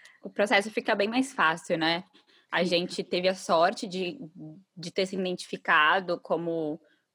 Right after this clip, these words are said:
Speaker 1: mulheres e amigas desde a primeira vez que a gente se conheceu. Então, a gente já tinha uma troca de amizade muito legal e super, é, embrionária, eu diria, né? Porque era muito recente, né?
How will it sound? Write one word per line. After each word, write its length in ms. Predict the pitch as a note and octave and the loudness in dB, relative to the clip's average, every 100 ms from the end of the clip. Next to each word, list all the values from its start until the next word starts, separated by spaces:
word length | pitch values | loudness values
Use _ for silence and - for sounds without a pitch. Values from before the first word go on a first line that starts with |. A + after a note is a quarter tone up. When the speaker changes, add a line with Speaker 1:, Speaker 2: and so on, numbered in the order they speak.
| _ - | _ -4
Speaker 1:
mulheres 480 | F#3 F#3+ F#3 F#3+ | 2 6 6 6
e 80 | F#3+ | 4
amigas 440 | F3+ E3+ F3 F#3+ F3+ | 4 4 2 2 4
desde 160 | F3 | 2
a 40 | - | 2
primeira 280 | F3+ F3 | 4 4
vez 120 | E3+ - | 4 0
que 100 | F#3 | -4
a 20 | |
gente 180 | F#3 - | -6 -6
se 120 | F#3+ | -6
conheceu. 720 | F3 F3 - F3 E3 G3+ C4+ | -4 -4 0 2 4 4 2
Então, 300 | G#3+ F#3+ F3 | -2 -4 -4
a 40 | F3+ | -4
gente 180 | F3 | -2
já 100 | F3+ | -2
tinha 320 | F3+ - F#3 F3+ | -2 -6 -6 -2
uma 180 | F3 | -4
troca 360 | F3 E3+ E3 F#3 | -2 0 0 -2
de 120 | E3+ | -4
amizade 580 | E3 D#3+ D#3+ D3+ E3+ G#3 | -4 -2 0 2 2 -2
muito 220 | F#3+ F#3 | -8 -2
legal 520 | F3+ E3 D#3 D3+ F#3 - _ _ _ | -2 0 2 2 0 -6 _ _ _
e 80 | F#3+ | -12
super, 640 | - G#3+ G3+ C#4+ C#4+ B3+ - _ _ _ _ _ _ | -6 -6 2 4 6 4 -2 _ _ _ _ _ _
é, 140 | - - | -4 0
embrionária, 640 | A3 A3 A#3 B3 A#3+ F#4+ | 2 6 6 4 4 4
eu 80 | G#3 | 4
diria, 320 | F#3 F3+ E3 | 4 0 2
né? 100 | D#3+ | 0
Porque 240 | D#3 F3+ F3+ | -2 -2 2
era 180 | F#3 | 2
muito 260 | F#3 F3 C#4 | 2 0 2
recente, 560 | C#4+ - E3+ D3+ E3 D#3+ | 2 2 0 0 -2 0
né? 180 | D3 | -2